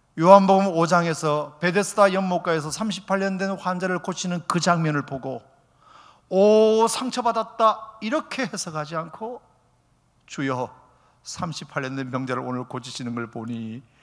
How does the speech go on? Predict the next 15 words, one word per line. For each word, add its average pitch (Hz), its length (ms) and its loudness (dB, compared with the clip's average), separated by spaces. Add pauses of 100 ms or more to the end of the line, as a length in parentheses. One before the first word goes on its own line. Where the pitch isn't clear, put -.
(680)
쟤도 139 580 -4
가능성이 117 720 -8
있군요. 107 540 -12 (800)
하나님, 123 600 -8 (360)
제가 117 500 -8 (460)
다음 120 340 -2
차례가 104 580 -16
되게 110 220 -8
하여 98 380 -14 (100)
주시옵소서." 113 960 -10 (840)
그 139 220 0
이후로 135 400 0
요한복음 135 400 2
구 - 140 -10
장까지 113 920 -4